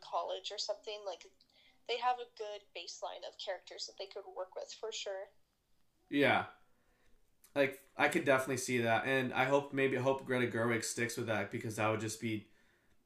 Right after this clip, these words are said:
Speaker 2: like, such a good way to, like, close out her character. And if not, this was a good film, just a standalone movie, just of, like, the human relationship. And I definitely, this and Booksmart were two big movies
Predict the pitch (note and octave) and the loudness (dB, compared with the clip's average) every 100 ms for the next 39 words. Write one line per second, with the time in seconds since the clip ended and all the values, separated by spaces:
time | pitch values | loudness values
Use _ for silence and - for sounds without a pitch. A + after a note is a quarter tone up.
0 | _ C3 A#2+ - - - - C#3 B2 B2+ | _ -2 -2 -2 -2 0 2 4 4 0
1 | G#2 A#2 G#2+ A2 G#2 G2+ A#2 G#2 G2+ G2 | 0 2 4 4 4 0 -2 -2 0 -2
2 | G2 - - A#2 A2 G#2 G2+ F#2+ G#2+ G#2 | -4 -10 -2 0 0 0 -2 -4 -2 -2
3 | G#2+ G#2 G2+ - - - - F3+ G3 E3+ | -2 -4 -6 -8 -18 -14 6 10 10 8
4 | D#3 D#3 D3 C#3+ D3+ C#3+ B2 C3 A#2+ B2+ | 8 8 6 0 2 2 4 4 4 2
5 | A#2+ A#2+ A2 - B2 A#2 A#2+ A#2 A2+ A2 | 2 2 -2 -4 -4 -2 0 0 0 0
6 | G#2+ A2 A2+ G#2 G#2 - - _ _ _ | 0 -2 0 -2 -4 -8 -20 _ _ _
7 | _ _ _ B2+ C3 B2 C3 B2+ A#2 A#2 | _ _ _ -2 -2 2 2 2 0 0
8 | A2+ B2 A#2+ A2 G2+ A2+ A#2 G#2+ A2 G#2 | -2 0 0 2 0 0 -2 -4 -4 -4
9 | - A#2+ B2+ C3 C3 C3 C3+ A#2 A#2 D3+ | -4 0 2 4 4 2 0 -4 2 4
10 | D#3+ E3 B2+ A#2+ A#2+ - B2 A#2 A2+ - | 4 2 2 0 0 0 2 2 0 0
11 | C#3 A#2 A#2+ A2+ A2+ G#2+ A2 G#2 | 0 4 2 2 -2 0 0 0